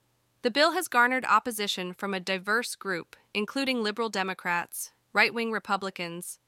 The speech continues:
and members of the New York G O P. This opposition underscores the varied concerns and interests at play.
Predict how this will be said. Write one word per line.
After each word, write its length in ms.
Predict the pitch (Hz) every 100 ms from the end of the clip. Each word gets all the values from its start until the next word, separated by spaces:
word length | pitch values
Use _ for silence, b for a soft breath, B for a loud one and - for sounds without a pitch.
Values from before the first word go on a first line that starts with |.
| _
and 160 | - 226
members 360 | 220 226 247 226
of 140 | 185
the 80 | 196
New 180 | 202 214
York 280 | 208 185
G 200 | - 190
O 100 | 175
P. 460 | 165 196 156 127 175 _ _ _ _
This 200 | 247 320
opposition 560 | 320 302 277 247 240 247
underscores 680 | 226 233 240 - 214 202 185
the 100 | 196
varied 400 | 190 202 202 202
concerns 580 | 214 202 208 196 190 -
and 160 | 185 -
interests 460 | 214 - 165 -
at 160 | 180 -
play. 380 | 190 151 87